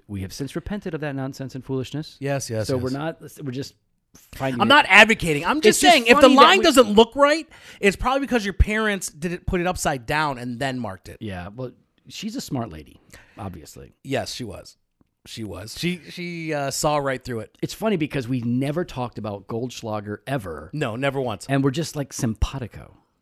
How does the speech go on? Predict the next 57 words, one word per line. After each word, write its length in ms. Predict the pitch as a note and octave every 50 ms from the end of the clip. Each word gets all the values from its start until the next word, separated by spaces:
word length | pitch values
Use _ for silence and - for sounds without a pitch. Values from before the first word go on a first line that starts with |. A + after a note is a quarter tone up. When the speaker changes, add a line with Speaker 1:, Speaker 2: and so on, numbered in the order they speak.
| _ _ _ _ _ _ _ _ _
Speaker 1:
You 100 | - A#2
know 40 | C3
what 80 | C3+
I 40 | C3+
mean? 200 | C#3+ C#3+ D3+ E3 -
It's 140 | D#3 -
like 140 | - F3+ E3+
Speaker 2:
Well 80 | - D#3
Speaker 1:
we're, 200 | D#3 D3 C#3 B2 A2+ - _ _
it's 80 | -
like 80 | G3 F3+
we're 80 | G#3 A3
on 80 | G#3+
the 40 | F#3+
same 420 | - - F3 F3 F3 E3 C#3+ B2 - _ -
level, 540 | A#2+ A#2+ G2+ G#2+ A#2+ B2 - - - - -
on 160 | B2+ C3+ D#3
the 60 | E3+
same 240 | C#3 - D#3+ D3 C3
page. 680 | - - - C3 C3+ B2 G2 - - - - - - -
Speaker 2:
Well, 120 | F3+ F#3
some 240 | E3+ - D4 D#4+ F#4+
would 120 | E4 -
say, 380 | - - D#3+ C#3+ C3 B2 B2+ A#2+ _
uh, 500 | - D3 C3+ C3 B2+ B2+ B2 A#2+ A2+ A2 - _ _ _ _ _ -
we're 160 | D3 D3 C#3+
B 160 | A2+ D3 C#3+
F 140 | A#2 - A2+
Fs. 280 | G2+ - - - - - - - - - -
Speaker 1:
Well, 120 | - E3 -
I, 80 | F#3+ F#3
the 180 | F3+ E3+ E3
people, 260 | D3+ - D#3 C#3 - -
a 60 | A#2+
lot 120 | A2+ A#2+
of 40 | C3
people 140 | - C4 -
do 80 | G3+ E4+
say 200 | - - C#4+ A3+
that. 240 | G3+ F#3 E3 - _ -
Now, 140 | - D#3 D#3+
I, 260 | D#3+ D3+ C#3+ D3+ D#3 - _ -
I 160 | - B2 F3+
would 160 | B3+ E4 -
say 160 | - - - -
that. 240 | - - - - _ _ _ _ _ _ _ _ _ _ _ _ _ _ _ _
You 200 | - E3+ F3+ A#3
don't 160 | D#4 G4 F4+ -
seem 160 | - F4+ F4+
to 60 | E4+
say 140 | - - -
it, 100 | - - -
though. 60 | -
Speaker 2:
No, 280 | C5+ C#5 B4+ A4 G4
I 40 | F#4 F4+
mean, 220 | F4+ E4+ E4 D4+
uh, 40 | D4